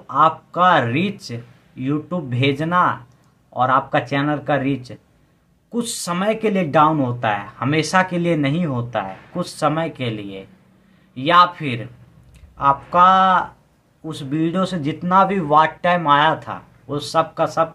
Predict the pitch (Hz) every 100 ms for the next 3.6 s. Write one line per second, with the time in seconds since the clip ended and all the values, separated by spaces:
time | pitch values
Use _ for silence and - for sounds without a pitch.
0 | _ - 123 151 147 113 107 98 101 98
1 | - - _ _ _ _ _ _ - 120
2 | 143 165 - 143 151 151 156 180 175 -
3 | 127 120 131 - 170 160